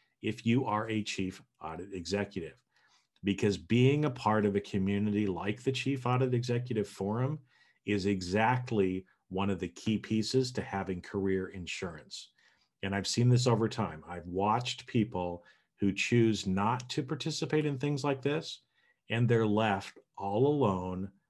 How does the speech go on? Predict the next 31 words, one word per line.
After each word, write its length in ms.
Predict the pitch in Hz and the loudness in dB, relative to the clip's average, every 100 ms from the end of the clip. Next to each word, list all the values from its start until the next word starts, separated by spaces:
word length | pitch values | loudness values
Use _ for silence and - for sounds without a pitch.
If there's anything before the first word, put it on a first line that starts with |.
| _ - | _ -4
by 200 | 92 95 | -2 0
themselves. 840 | 98 101 - - - - - - _ _ _ _ | 0 0 0 -4 -6 -14 -18 -20 _ _ _ _
And 160 | 92 90 | -10 -2
guess 320 | 107 127 123 | 2 2 2
what 180 | 151 156 | 0 0
happens 800 | - 165 170 - 82 82 92 - _ _ _ - | 2 4 4 2 -6 -6 -8 -10 _ _ _ 0
when 160 | 101 | 2
the 140 | 107 104 | 4 4
equivalent 720 | 104 - 143 117 101 98 98 | 2 2 4 4 2 2 0
of 100 | 90 | 0
my 160 | 95 92 | -2 -4
friend 640 | - 123 107 82 87 104 - _ - | -2 0 2 0 -6 -8 -10 _ -6
having 320 | 104 104 117 | 0 2 4
his 160 | 123 123 | 4 2
stroke? 640 | - 165 87 90 - - _ _ _ _ _ _ _ _ _ | 2 4 4 0 -10 -20 _ _ _ _ _ _ _ _ _
What 200 | 85 98 | 0 4
do 80 | 117 | 8
you 80 | 123 | 8
think 260 | 123 127 | 8 4
happens 560 | 123 131 123 104 92 - | 6 4 4 2 -2 -4
to 100 | - | -4
those 240 | 92 92 | -2 -2
executives? 840 | 92 85 104 104 - - - - - _ _ _ - | -2 0 0 -2 -6 -10 -12 -18 -20 _ _ _ -4
They 180 | 95 98 | 0 2
end 140 | 101 | 2
up 160 | 104 95 | 0 0
out 160 | 90 | -4
of 100 | 85 | -6
a 60 | 87 | -4
job 460 | 98 90 80 - - _ _ _ _ _ _ _ _ - - - | -2 -2 -6 -12 -20 _ _ _ _ _ _ _ _ -18 -14 -2
because 800 | 104 101 - 139 95 90 95 | -2 0 4 6 6 2 -4